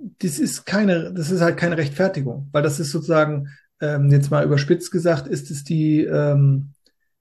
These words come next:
die, Achtung, Triggerwarnung, <laughs> ist es die Formulierung von Pädophilen. Ich kann nicht anders. Also, deswegen, also, äh, und es hilft nämlich nur Bewusstsein,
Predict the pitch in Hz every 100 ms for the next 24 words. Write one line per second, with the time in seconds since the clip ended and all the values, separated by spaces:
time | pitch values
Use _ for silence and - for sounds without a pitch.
0 | _ 254 156 147 143 139 139 180 190 -
1 | _ _ - - _ - 139 - 175 143
2 | 170 175 180 185 208 208 - - - -
3 | - 156 139 - - - 147 185 - 147
4 | 190 175 139 190 175 170 220 220 214 208
5 | 202 - 143 175 170 165 180 175 269 196
6 | 120 - _ - - 247 151 123 123 139
7 | - - _ _ _ - - _ - 208
8 | 220 160 143 - - _ _ - 175 -
9 | 240 269 156 143 185 175 185 - - -
10 | _ 202 185 - 180 165 - - - 320
11 | 311 - _ - 196 180 180 190 233 277
12 | 269 262 262 - 180 185 196 233 - -
13 | 123 127 143 -